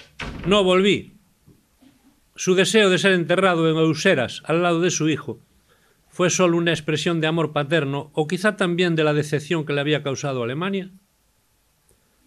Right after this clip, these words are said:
En cualquier caso, es indudable que no quiso ser sepultado en la tierra donde había nacido y cuya literatura había enriquecido como muy pocos autores del siglo veinte.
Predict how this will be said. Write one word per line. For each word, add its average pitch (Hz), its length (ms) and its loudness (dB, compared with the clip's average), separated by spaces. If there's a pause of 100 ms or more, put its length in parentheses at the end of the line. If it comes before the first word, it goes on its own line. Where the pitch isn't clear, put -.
(640)
En 147 120 -4
cualquier 180 360 0
caso, 185 340 2
es 180 100 -2
indudable 170 520 2
que 160 100 -2
no 160 120 -2
quiso 160 260 -4
ser 156 200 -2
sepultado 151 600 -2
en 151 120 0
la 147 120 0
tierra 160 280 0
donde 143 240 -4
había 143 220 0
nacido 139 420 -4 (560)
y 131 160 -12
cuya 143 320 -4
literatura 139 800 -2 (480)
había 175 280 2
enriquecido 165 680 0
como 156 240 0
muy 190 220 0
pocos 175 340 -4
autores 151 400 -2
del 143 140 -4
siglo 156 320 -2
veinte. 156 460 -2